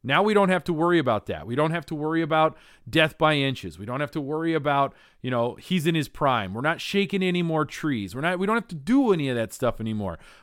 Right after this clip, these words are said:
Apparently now all we have to worry about is Tugalicious. Is that really, I, I can, we haven't talked about that.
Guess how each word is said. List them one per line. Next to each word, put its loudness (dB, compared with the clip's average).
Apparently 2
now 6
all 6
we 6
have 0
to -4
worry 2
about 6
is -2
Tugalicious. 0
Is -12
that 0
really, 2
I, -6
I -6
can, -4
we -4
haven't -4
talked -8
about -4
that. -4